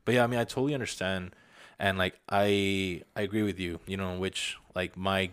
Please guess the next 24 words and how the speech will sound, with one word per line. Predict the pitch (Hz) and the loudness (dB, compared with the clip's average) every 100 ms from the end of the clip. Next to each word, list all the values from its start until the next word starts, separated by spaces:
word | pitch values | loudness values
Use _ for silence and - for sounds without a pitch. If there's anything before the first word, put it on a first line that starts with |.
| 98 | -2
big, | 101 92 | -2 0
my | 101 | -4
takeaway | - 107 110 98 | -2 -2 2 0
from | - | 0
this | 87 - | -8 -6
movie | 90 87 85 | -8 -6 -8
was, | 82 | -6
like, | - 82 - _ | -8 -10 -16 _
the | 92 90 85 90 - _ - | -4 -4 -4 -10 -16 _ -14
importance | 98 - 107 107 92 | -12 -6 -2 -2 -4
of | 87 | -10
being | 92 87 | -10 -8
present, | - 98 87 - - _ _ _ _ | -2 -2 -4 -14 -20 _ _ _ _
you | - | -6
know, | 95 98 | -4 -2
'cause, | - 101 | -2 0
like, | 98 87 - _ _ _ _ _ _ _ | -2 -2 -10 _ _ _ _ _ _ _
literally | 104 123 123 - 104 92 85 | 0 0 0 0 0 0 -4
life | 87 95 101 | -2 -2 -4
is | 85 - - - _ _ _ _ | -8 -10 -10 -12 _ _ _ _
so | - - 143 143 | -8 6 8 8
chaotic, | - 107 95 90 - - - _ | 4 2 2 2 -2 -16 -20 _
you | 98 | -6
know? | 98 95 95 | -4 -6 -8